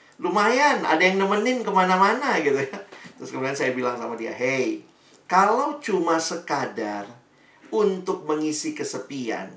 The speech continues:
pelihara anjing ya, kamu bawa kemana-mana gitu ya, bisa ya." Sedih loh,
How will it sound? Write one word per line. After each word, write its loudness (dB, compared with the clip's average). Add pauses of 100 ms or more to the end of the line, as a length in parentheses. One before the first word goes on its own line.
(380)
pelihara -2
anjing -6
ya, -2
kamu -4
bawa -2
kemana-mana -4
gitu -8
ya, 2 (240)
bisa 2
ya." -2 (320)
Sedih 6
loh, 6